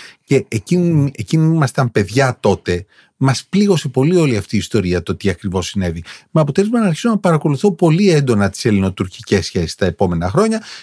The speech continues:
και μετά στο πανεπιστήμιο το εξέλιξα από επιστημονικής πλευράς.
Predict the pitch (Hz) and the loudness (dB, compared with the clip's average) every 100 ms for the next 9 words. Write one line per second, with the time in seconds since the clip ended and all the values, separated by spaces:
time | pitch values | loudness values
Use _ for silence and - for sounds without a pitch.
0 | _ 277 220 160 226 214 147 - 202 180 | _ 0 2 2 2 2 0 0 2 2
1 | 123 104 220 240 240 202 185 143 - 202 | 0 0 2 2 2 2 0 0 2 2
2 | 214 180 190 180 175 151 - 180 139 139 | 2 0 0 2 0 0 -2 0 0 0
3 | - 101 87 92 | -2 -2 -4 -8